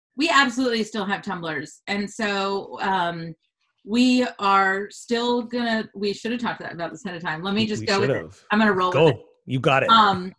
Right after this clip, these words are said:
Speaker 1: so the deal is, is that if you donate twenty-five dollars or more to no kid hungry dot org, you get a tumbler for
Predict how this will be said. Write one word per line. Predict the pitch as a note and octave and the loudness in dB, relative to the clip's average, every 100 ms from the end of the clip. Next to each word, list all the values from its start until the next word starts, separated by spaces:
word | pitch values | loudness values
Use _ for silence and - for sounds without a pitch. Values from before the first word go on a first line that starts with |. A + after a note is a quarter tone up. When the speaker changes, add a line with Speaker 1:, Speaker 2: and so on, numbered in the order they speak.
| _ | _
Speaker 1:
so | - - D4+ B3 | -6 2 4 6
the | G#3 | 2
deal | G3+ C#4+ D#4 | 4 4 4
is, | C4 C4+ G3 A3 - | 4 4 2 0 -4
is | A3 A3 | -4 -2
that | A3+ | 0
if | G#3+ | -2
you | G3+ G#3 B3 B3+ | -4 0 2 2
donate | A#3 A#3+ A3+ A3 A3+ - | 2 0 2 0 -2 -4
twenty-five | A#3+ A#3 A#3 A3 | -6 -4 -2 -2
dollars | G#3+ G#3+ A3 - | 0 -2 -4 -6
or | G3+ | -6
more | F#3+ G3+ A3+ C4 B3+ | -6 -4 -2 -2 -4
to | G#3+ | -8
no | G3+ G3 | -4 -4
kid | G3+ A3 G#3 | -6 -6 -6
hungry | G#3+ G#3 G#3+ G#3+ | -6 -6 -6 -4
dot | G3 F#3+ | -4 -4
org, | F#3 G#3+ C#4+ D4+ C#4+ _ _ - | -4 -4 -4 -8 -14 _ _ -14
you | F#3+ A3 | -6 -4
get | A3+ A3 | -2 -4
a | G#3 | -2
tumbler | A#3+ A#3+ B3 B3+ - | 0 2 0 -2 -6
for | F#3+ | -8